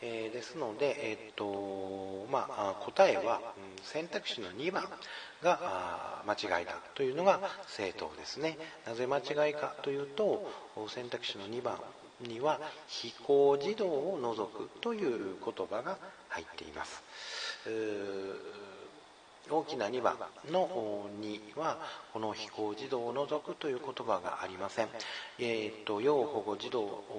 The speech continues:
等に対し、迅速に支援を開始することができるとあります。したがって、えー、選択肢の二番が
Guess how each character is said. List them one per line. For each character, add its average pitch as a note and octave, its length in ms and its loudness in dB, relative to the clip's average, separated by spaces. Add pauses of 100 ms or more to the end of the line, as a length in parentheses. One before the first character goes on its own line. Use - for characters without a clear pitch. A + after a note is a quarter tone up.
(140)
等 D#3+ 200 6
に C#3 120 2
対 D#3 240 -4
し、 A3 240 -2 (200)
迅 A#2 240 -4
速 A#2 320 -4
に E3 100 -4
支 - 200 0
援 A2+ 180 -2
を E3+ 180 -6
開 G#3 280 -4
始 E3 260 -4
す - 180 -10
る F#2+ 100 -6
こ G#2 160 -8
と D#3+ 120 -2
が E3 100 -2
で F2 140 -4
き - 160 -12
る - 100 -14 (300)
と C#3 540 0
あ E2 40 -6
り D#2+ 100 -10
ま D2+ 120 -12
す。 - 100 -16 (360)
し - 100 -10
た C3+ 140 2
が C3+ 100 2
っ C3+ 180 -4
て、 G3+ 320 2 (140)
え G2+ 80 -4
ー、 - 20 -4
選 G2 200 -4
択 - 240 -6
肢 - 140 -4
の E2+ 120 -6
二 G2 140 -4
番 E2+ 120 -4 (260)
が F3 160 -2